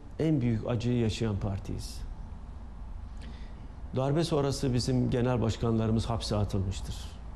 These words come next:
Bizim mal varlıklarımıza el konmuştur.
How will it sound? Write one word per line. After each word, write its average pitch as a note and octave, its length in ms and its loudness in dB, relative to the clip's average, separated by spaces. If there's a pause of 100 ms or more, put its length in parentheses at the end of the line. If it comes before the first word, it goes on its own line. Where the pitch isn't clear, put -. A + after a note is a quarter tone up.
(680)
Bizim C3 380 4 (200)
mal C3+ 280 2
varlıklarımıza A#2 760 2
el G#2+ 160 2
konmuştur. G#2+ 760 -2